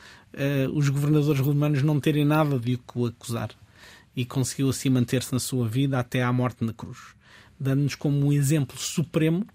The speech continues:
de como deve ser a nossa forma de atuar para com o próximo. O próximo no local de trabalho, o próximo na nossa vida familiar, com os nossos filhos, com os nossos vizinhos,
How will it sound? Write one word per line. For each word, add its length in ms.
de 140
como 420
deve 240
ser 880
a 80
nossa 300
forma 340
de 220
atuar 580
para 180
com 180
o 80
próximo. 480
O 100
próximo 460
no 80
local 280
de 60
trabalho, 580
o 80
próximo 720
na 140
nossa 360
vida 440
familiar, 560
com 240
os 120
nossos 320
filhos, 400
com 280
os 180
nossos 400
vizinhos, 460